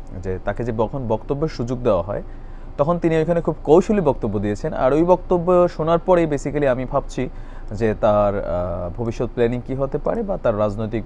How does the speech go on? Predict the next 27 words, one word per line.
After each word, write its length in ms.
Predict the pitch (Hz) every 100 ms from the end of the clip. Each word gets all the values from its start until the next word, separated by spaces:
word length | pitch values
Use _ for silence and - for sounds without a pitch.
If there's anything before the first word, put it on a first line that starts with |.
| 64
আহ, 680 | 87 92 90 90 - -
ব্যাকগ্রাউন্ডটা 560 | 95 107 107 120 117 120
কোথায় 280 | - 147 127
যেতে 200 | 120 113
পারে। 240 | 82 78 - - - -
আপনি 200 | 131 151
খেয়াল 220 | - 160
করবেন 280 | 170 190 185
যে 120 | 190
স-, 120 | -
আহ, 440 | 143 127 131 120 113
নুরুল 220 | 123 143
হক 80 | 151
নুরুর 200 | 139 139
প্রাথমিক 420 | 135 127 143 139
বক্তব্যের 380 | 120 - 131 135
সূচনাতে 420 | 143 135 139 139
যেরকমটা 380 | 123 120 139 147
ছিল 260 | - 151 110 - - - - -
যে 240 | 90 98 92 - - - - - - - - - - -
দুই 140 | 117
বছর 240 | 120 143
বয়সে 220 | 131 123 127
তিনি 180 | 120
তার 160 | 120 123
মা 180 | 101 110
হারিয়েছেন, 480 | 135 107 92 -